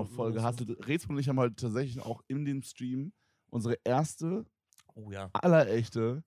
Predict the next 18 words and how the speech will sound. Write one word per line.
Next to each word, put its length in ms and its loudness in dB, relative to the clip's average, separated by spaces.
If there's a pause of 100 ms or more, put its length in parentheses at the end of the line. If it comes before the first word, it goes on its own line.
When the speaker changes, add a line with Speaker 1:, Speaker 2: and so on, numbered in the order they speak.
Speaker 1:
Ja. 380 -4
Speaker 2:
Rahmen 680 4
gemacht, 320 0
Freunde. 500 -2 (280)
Speaker 1:
Und 160 -6 (240)
wir 120 -4
haben 80 -4
es 140 -8
nicht 100 -4
nur 80 -4
bei 120 -4
den 80 -4
Rahmen 240 -4
belassen, 280 -6
sondern 260 -6
haben 100 -14 (140)
direkt 240 -10
auch 140 -8